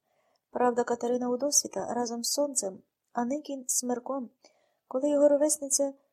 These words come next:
вже встигла наласуватись репучим повітрям грудня, що вкочувалось з надвору разом із сусідами,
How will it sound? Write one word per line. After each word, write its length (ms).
вже 160
встигла 540
наласуватись 920
репучим 680
повітрям 600
грудня, 520
що 240
вкочувалось 600
з 40
надвору 560
разом 380
із 220
сусідами, 680